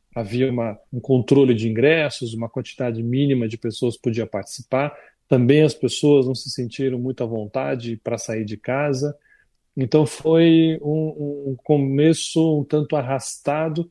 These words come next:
que ainda continua, não, não consolidou, melhorou um pouco, mas aos, aos pouquinhos a gente conseguiu mostrar e perceber uma reação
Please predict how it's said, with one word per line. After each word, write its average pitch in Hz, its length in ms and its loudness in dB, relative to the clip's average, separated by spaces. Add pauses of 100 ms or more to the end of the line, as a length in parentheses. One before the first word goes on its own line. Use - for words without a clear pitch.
(460)
que - 80 2
ainda 202 300 4
continua, 170 600 -2
não, 135 180 -6
não 123 200 -8
consolidou, 123 800 0 (420)
melhorou 139 400 4
um 120 60 -4
pouco, 170 520 0 (460)
mas 165 420 -4 (340)
aos, 156 480 -2
aos 147 240 -8
pouquinhos 180 440 2
a 190 40 6
gente 175 120 -2
conseguiu 151 640 0
mostrar 135 840 0
e 139 140 0
perceber 139 720 -2 (360)
uma 139 140 0
reação 143 680 -2